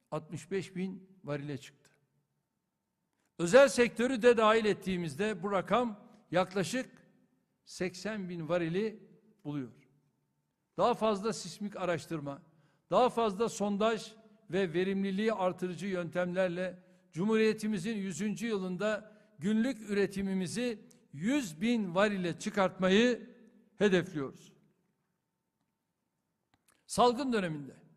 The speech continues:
pek çok petrol ve doğalgaz şirketi havlu atarken Türkiye Petrolleri arama ve üretim faaliyetlerine hız verdi. Sadece iki bin yirmi bir yılındaki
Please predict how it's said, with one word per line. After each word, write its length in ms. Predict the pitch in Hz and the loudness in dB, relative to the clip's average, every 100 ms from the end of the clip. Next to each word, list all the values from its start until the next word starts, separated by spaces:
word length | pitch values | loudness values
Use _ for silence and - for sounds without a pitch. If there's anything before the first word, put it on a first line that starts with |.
| _ _ _ _ | _ _ _ _
pek 240 | 247 - | 0 0
çok 240 | - 220 220 | -2 -4 -2
petrol 400 | 196 - 196 208 196 - - _ - | -4 0 0 0 -6 -20 -20 _ -4
ve 280 | 196 208 165 | -2 0 2
doğalgaz 500 | 214 240 202 190 - | 4 4 2 -2 -2
şirketi 480 | 185 170 180 175 170 | -8 -6 -6 -4 -2
havlu 300 | 165 175 185 | -2 0 -2
atarken 560 | 170 180 175 156 160 - _ _ _ | 0 0 -2 -6 -10 -14 _ _ _
Türkiye 440 | - 277 - 202 190 | -4 -4 0 0 0
Petrolleri 840 | 180 180 180 185 180 180 202 - - _ _ | -2 -4 -2 0 0 -2 -4 -8 -20 _ _
arama 440 | 170 190 214 247 220 | 2 4 4 2 0
ve 120 | 202 | 0
üretim 420 | 196 196 185 220 | 0 0 0 -4
faaliyetlerine 1040 | 175 185 175 170 160 170 165 180 214 196 - - _ | -2 0 0 -2 -4 -4 -2 -2 -2 -6 -14 -20 _
hız 280 | 233 233 160 | -2 -2 -2
verdi. 240 | 139 - - _ _ _ _ _ _ | -6 -10 -20 _ _ _ _ _ _
Sadece 600 | - 262 294 233 202 151 127 - _ _ _ _ _ - | -2 4 6 4 0 -6 -14 -20 _ _ _ _ _ -20
iki 240 | 160 214 | -12 -8
bin 100 | 202 | -6
yirmi 400 | 180 185 190 185 | -6 -6 -6 -8
bir 120 | 202 | -8
yılındaki 800 | 180 165 165 165 160 156 196 196 | -6 -4 -4 -4 -6 -6 -10 -10